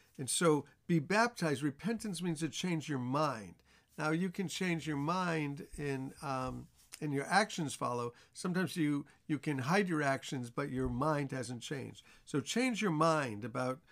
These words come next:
some of these things. "And the whole Judean countryside and all the people of Jerusalem went out to him." So John's not a street preacher. He doesn't have a megaphone. He's not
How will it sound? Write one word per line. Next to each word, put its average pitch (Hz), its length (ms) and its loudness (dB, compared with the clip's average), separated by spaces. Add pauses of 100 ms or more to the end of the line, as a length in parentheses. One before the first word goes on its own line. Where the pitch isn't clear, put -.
(140)
some 139 240 0
of 123 120 -2
these 113 220 -4
things. - 400 -14 (380)
"And 151 120 2
the 139 120 0
whole 233 360 4
Judean 180 520 0
countryside 131 800 -4 (340)
and 127 100 -4
all 202 220 2
the 220 100 0
people 196 280 -2
of 156 100 -2
Jerusalem 151 640 0
went 202 280 2
out 170 280 0
to 165 100 -2
him." 156 380 -4 (260)
So 165 220 0
John's 240 440 0
not 185 160 0
a 143 60 0
street 160 420 0
preacher. 156 440 -2
He 156 160 0
doesn't 165 320 -2
have 147 180 -4
a 143 60 -2
megaphone. 135 760 0
He's 139 300 -4
not 151 260 -2